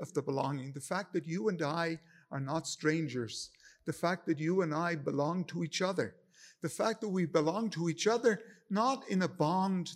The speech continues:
that is made by blood, uh, or even by friendship, but in a bond that is made by our gaze focused in Christ,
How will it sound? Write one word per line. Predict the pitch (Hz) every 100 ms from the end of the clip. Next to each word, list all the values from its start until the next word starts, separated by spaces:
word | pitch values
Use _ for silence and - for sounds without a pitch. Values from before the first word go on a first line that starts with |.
| 170
that | 143
is | 147 123
made | 147 170 175 147 -
by | 147 139
blood, | 143 131 151 180 190 180 180 - - - _ -
uh, | 147 139 135 143
or | 165 160
even | 220 226 247
by | 214 190
friendship, | 180 165 156 151 147 127 - _ _ _ _
but | 160 165
in | 160 156
a |
bond | 147 151 160 180 185 147
that | 165 147
is | 139 123
made | 143 165 175 151 - -
by | 139 147 156 151 147 - _ -
our | 143 139
gaze | 120 151 151 156 165 - - - _
focused | - 170 165 165 160 151 - -
in | 156
Christ, | 143 147 151 - - -